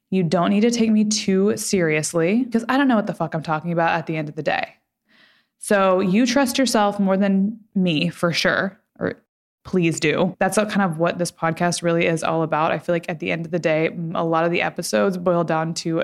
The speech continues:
trusting yourself, <laughs> whether it's health related or an Ask P column episode or relationship related or work related. I feel like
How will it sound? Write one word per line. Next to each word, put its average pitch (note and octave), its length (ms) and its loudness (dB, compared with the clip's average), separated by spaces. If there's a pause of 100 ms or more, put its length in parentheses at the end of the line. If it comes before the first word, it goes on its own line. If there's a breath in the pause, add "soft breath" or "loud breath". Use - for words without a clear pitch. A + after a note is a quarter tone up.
(120)
trusting E3+ 560 -2
yourself, F3 720 0
<laughs> E3 160 -6
whether F#3 260 -2
it's G3 280 -4 (460 loud breath)
health A3+ 300 0
related G#3 680 2
or E3+ 460 2
an F#3 120 0
Ask F3 380 -4
P G3 360 0 (300)
column F3+ 340 -2
episode F3+ 540 0
or E3+ 220 -2
relationship E3+ 720 -2
related E3+ 580 0
or E3 420 -2 (340 loud breath)
work G#3 240 0
related. F#3+ 600 2 (560 loud breath)
I F#3+ 140 2
feel G#3 420 2
like E3+ 640 0